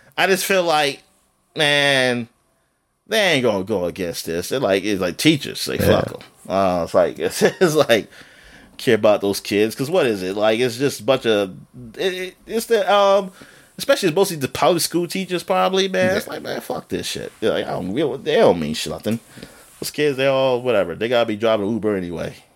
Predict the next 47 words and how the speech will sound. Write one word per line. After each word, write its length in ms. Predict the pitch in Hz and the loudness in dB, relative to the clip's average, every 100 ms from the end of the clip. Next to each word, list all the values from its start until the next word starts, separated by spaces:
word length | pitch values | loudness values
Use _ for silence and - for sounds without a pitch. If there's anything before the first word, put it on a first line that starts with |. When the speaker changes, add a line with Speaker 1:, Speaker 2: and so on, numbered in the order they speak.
| _ - - | _ -14 -6
Speaker 1:
Um, 480 | 107 95 95 92 90 - - - - - - | 2 4 6 2 0 -10 -14 -14 -16 -16 -6
all 100 | 135 | 0
right, 140 | 113 | 0
they 60 | 110 | 2
gotta 180 | 127 113 | 0 0
drive 300 | 151 160 147 | 2 0 0
Uber. 300 | 160 202 190 | 0 0 0
They 160 | 165 165 | 0 0
drive 320 | 131 170 202 | 0 0 0
the, 100 | 196 | -2
drive 300 | - 180 202 | -2 0 0
the 60 | 196 | 0
people 260 | 214 214 196 | -2 0 0
who 100 | 196 | 0
go 160 | 170 202 | 0 -2
to 60 | |
these 120 | 214 | -2
games 280 | 156 214 208 | 0 0 0
to, 180 | 196 190 175 | -2 -4 -8
with 100 | 170 | -4
the 80 | 185 | 0
Ubers. 500 | 175 110 82 - - | 2 0 -4 -8 -10
Speaker 2:
Yeah. 80 | - | 0
Speaker 1:
That's, 220 | 127 147 | 2 2
that's 240 | 147 143 139 | 2 2 2
their, 360 | 143 131 131 104 - | 2 2 0 -4 -2
that's 180 | 120 143 | -2 -2
gonna 120 | 139 | -4
be 60 | 127 | -2
their 120 | 127 | 0
jobs. 420 | 104 78 80 - - - - | 0 -2 -6 -20 -20 -8 2
Or 160 | 170 | 4
working, 440 | 135 220 - 120 - _ _ _ | 6 4 4 0 0 _ _ _
working 260 | 139 214 170 | 2 4 4
at 60 | 113 | 2
the 60 | |
stadium. 560 | - 107 92 82 87 87 | 2 2 2 -4 -8 -10
They 120 | 92 | -4
gotta 420 | 104 110 110 101 - _ _ _ _ _ _ | 2 4 4 2 0 _ _ _ _ _ _
deliver 260 | - 107 143 | -2 2 4
the 80 | 147 | 2
popcorn 800 | 147 139 - 117 104 95 87 87 | 2 0 0 -2 0 0 0 -2
and, 300 | 87 87 87 | -4 -4 -4
um, 200 | 85 80 | -6 -8
stuff. 380 | - 76 65 - | -6 -8 -6 -2
Speaker 2:
Oh, 280 | 95 92 80 - | 4 4 4 -2
concessions, 400 | - 95 - | -4 -2 2